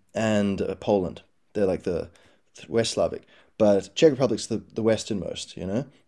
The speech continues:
And it's just tucked in there, just next to Germany. Kind of, um, like, so back when Germany was split, you know, East and West Germany,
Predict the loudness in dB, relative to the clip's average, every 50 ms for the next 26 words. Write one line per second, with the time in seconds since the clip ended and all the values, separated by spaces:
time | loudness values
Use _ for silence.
0 | _ -4 -2 -2 -2 -2 -4 -8 -8 -4 2 4 4 4 4 0 -8 -6 -2 -2
1 | -2 0 0 0 2 4 4 4 4 4 4 2 -2 -4 -4 -4 -6 -6 -8 -6
2 | -2 0 0 0 2 0 -2 -4 -6 -12 _ _ -20 -20 _ _ _ -4 -2 0
3 | 0 0 2 2 2 2 2 2 0 0 0 -2 -2 -4 -6 -10 _ _ _ -20
4 | -20 _ _ -4 0 0 0 0 -2 -2 0 0 2 2 2 2 0 0 0 -2
5 | -4 -4 -4 -2 0 0 2 2 2 2 0 0 -2 -2 -2 -4 -4 -4 -6 -6
6 | -6 -2 0 0 0 0 -2 -6 -14 -12 -10 -8 -8 -8 -6 -6 -6 -6 -8 -8
7 | -8 -6 -4 -4 -4 -4 -4 -4 -4 -2 0 0 0 -2 -4 -6 -10